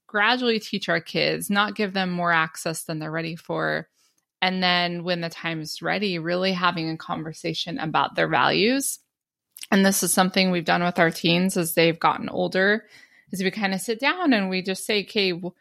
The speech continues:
really, what are your top five values? If you, you know, here's a list, what would you say is most important to you?"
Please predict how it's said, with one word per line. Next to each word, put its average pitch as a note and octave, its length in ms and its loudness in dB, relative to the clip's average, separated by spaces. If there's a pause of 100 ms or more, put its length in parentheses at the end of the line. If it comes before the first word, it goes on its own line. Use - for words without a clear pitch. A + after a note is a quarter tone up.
(400)
really, G#3+ 280 6
what G3+ 220 4
are C4 120 4
your D4 200 2
top - 400 0
five F3 260 0
values? D3+ 480 0
If - 220 -4
you, E3+ 400 2 (320)
you F3 80 -2
know, E3 220 4
here's F#3+ 260 2
a G#3+ 80 4
list, E3+ 680 0 (360)
what F3+ 160 4
would G3+ 180 4
you F#3+ 140 2
say E3 340 2
is D#3+ 160 -2
most D#3+ 240 -2
important D#3+ 480 -2
to - 160 -6
you?" D3+ 360 -2